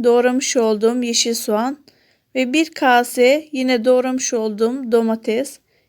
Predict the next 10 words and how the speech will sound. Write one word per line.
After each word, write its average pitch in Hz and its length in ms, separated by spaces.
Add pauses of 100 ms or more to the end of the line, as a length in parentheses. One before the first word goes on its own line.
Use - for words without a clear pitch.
(120)
yarım 285 320
su 285 260
bardağı 220 500
mısır, 285 640 (880)
bir 311 260
yemek 277 600
kaşığı 233 520
kadar 254 400
lor 247 360
peyniri 208 800